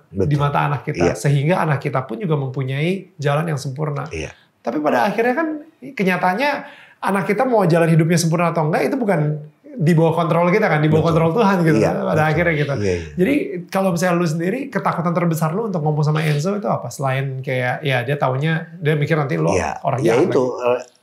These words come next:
Speaker 1: resiko, apa sih ada resikonya? Itu ketakutan gua. Resikonya adalah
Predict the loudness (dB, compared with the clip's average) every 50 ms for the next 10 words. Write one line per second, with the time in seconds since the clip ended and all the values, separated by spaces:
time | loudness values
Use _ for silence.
0 | _ -6 -2 -2 -2 -2 0 -2 -2 -2 -2 -2 -2 -2 -2 -2 -2 0 2 4
1 | 4 4 4 2 0 -2 -2 0 0 0 0 -2 -4 -8 -12 -14 _ -6 -4 -2
2 | -2 -2 -2 -2 -4 -4 -4 -4 -6 -6 -4 -4 -2 -2 -2 -2 -4 -6 -10 -10
3 | -12 -10 -12 -10 -8 -6 -6 -6 -4 -4 -2 -2 -2 -2 -2 -6